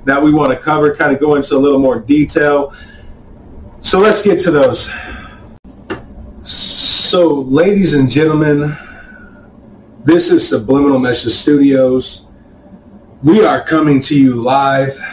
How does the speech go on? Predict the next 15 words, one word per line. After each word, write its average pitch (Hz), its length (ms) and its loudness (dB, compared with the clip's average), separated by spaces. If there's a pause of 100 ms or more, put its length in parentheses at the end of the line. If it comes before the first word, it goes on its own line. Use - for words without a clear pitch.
(720)
in 147 520 2 (1000)
the 123 200 2
heart 180 680 0 (140)
of 127 180 0
the 120 100 -2
soon-to-be 135 680 0
prison 117 760 0 (420)
that 131 240 0
is 143 240 4
of 123 180 0
the 113 80 -4
Midwest 123 640 0
here 127 180 2
in 107 60 -2
America. 107 640 -2